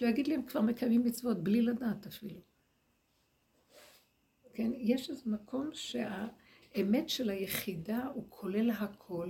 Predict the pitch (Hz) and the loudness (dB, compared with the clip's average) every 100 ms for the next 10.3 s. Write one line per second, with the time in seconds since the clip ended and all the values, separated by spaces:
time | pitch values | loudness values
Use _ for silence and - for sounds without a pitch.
0 | 180 170 165 160 - 233 - 226 202 - | -6 -4 -4 -4 -4 -6 -2 -2 0 -2
1 | 175 165 180 165 170 175 - 226 - _ | -4 -4 -4 -4 -6 -6 -6 -8 -8 _
2 | - - _ _ - 175 135 160 175 202 | -20 -20 _ _ -4 -2 0 0 0 0
3 | 190 196 196 202 175 190 202 196 202 156 | 0 -2 -2 -2 -2 0 0 0 0 -2
4 | 175 - 156 214 226 175 202 220 202 - | -4 -4 0 0 0 0 2 2 0 -4
5 | - _ - 196 - - - 165 240 330 | -12 _ -4 0 4 4 2 0 2 0
6 | 339 233 190 - 220 - 226 170 165 160 | 0 -2 -2 -4 -6 -4 -4 -4 -2 -4
7 | 156 175 262 - _ - _ _ 190 226 | -4 -2 -4 -6 _ -20 _ _ 2 4
8 | 262 277 - 269 330 359 - 330 320 - | 4 0 -4 -4 -2 -4 -4 -6 -6 -6
9 | 302 311 - 302 285 302 285 - 269 262 | -6 -6 -8 -8 -6 -6 -6 -6 -6 -6
10 | - 220 | -4 -4